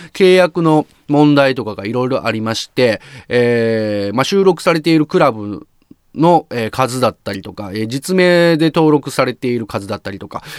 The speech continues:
えー、というのが違うわけですね。で、フィファ十三っていうのは、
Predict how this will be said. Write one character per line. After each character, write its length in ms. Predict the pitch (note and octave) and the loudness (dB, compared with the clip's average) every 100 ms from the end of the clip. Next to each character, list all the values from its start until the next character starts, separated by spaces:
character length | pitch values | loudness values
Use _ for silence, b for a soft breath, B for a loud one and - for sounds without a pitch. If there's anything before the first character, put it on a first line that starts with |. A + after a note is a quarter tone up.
| C#3+ C#3+ | -10 0
え 160 | B2+ | 2
ー、 40 | B2 | 2
と 80 | C3 | -2
い 20 | |
う 60 | |
の 0 | |
が 80 | G2 | -4
違 240 | - B2+ A2 | -4 0 0
う 40 | |
わ 80 | G2+ | -2
け 100 | E2+ | -8
で 80 | C#2+ | -10
す 100 | C#3+ | -8
ね。 140 | F#3 B B - | -8 B B -4
で、 160 | F3+ | -2
フ 120 | F3 C4 | 0 0
ィ 20 | |
フ 60 | |
ァ 100 | D4 | 0
十 260 | D#3 F#3 G3 | 0 0 0
三 440 | F3 F#3+ G3 G3 | 2 0 0 -4
っ 20 | F#3 | -2
て 100 | C#3+ | -2
い 60 | |
う 80 | A#2+ | -2
の 120 | G#2 | -4
は、 320 | G#2+ G#2 G2 | -4 -4 -6